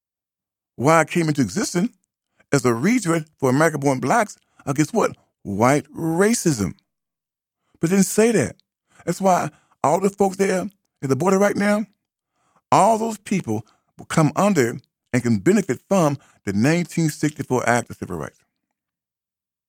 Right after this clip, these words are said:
All, all those folks right now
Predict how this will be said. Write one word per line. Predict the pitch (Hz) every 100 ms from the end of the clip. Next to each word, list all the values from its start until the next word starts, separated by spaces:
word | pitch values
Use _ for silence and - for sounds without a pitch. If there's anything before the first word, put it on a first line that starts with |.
| _ _ _ _ _ -
All, | 147 175 190 196 -
all | 151 175 190
those | 185
folks | 175 143
right | 113 160 185
now | 165 120